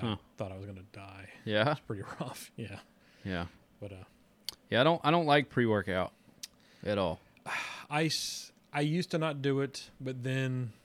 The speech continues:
Speaker 1: whenever I got my kettlebell certification, I was like, "Well, I gotta, I've gotta, like, amp up a little bit more."
Speaker 2: <laughs>
Speaker 1: Because that, I mean, that, that drains me.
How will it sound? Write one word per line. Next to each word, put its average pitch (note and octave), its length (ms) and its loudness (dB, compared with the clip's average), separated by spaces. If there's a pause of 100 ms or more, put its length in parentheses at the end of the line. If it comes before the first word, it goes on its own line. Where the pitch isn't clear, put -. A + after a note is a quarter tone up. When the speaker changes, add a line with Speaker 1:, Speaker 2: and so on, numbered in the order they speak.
Speaker 1:
whenever A#2+ 640 -2
I A#2 560 -4
got A#2+ 180 -4
my A2+ 220 -4
kettlebell A#2+ 520 -2
certification, B2 800 -6 (840)
I G2+ 40 -14
was G#2 80 -10
like, G2 120 -12
"Well, A2+ 220 -4
I A2 100 -6
gotta, G#2 280 -8 (1300)
I've C3 140 -8
gotta, A2+ 320 -4 (1040)
like, G2+ 240 -14
amp A2+ 200 -8
up G2+ 180 -8
a - 20 -8
little G#2 240 -8
bit G2+ 140 -12
more." C3 240 6
Speaker 2:
<laughs> - 60 -4
Speaker 1:
Because A#2+ 200 2
that, - 260 8
I D#3+ 60 4
mean, C#3 120 6
that, D#3+ 360 6
that D#3+ 160 8
drains A#2+ 340 0
me. G#2 220 -10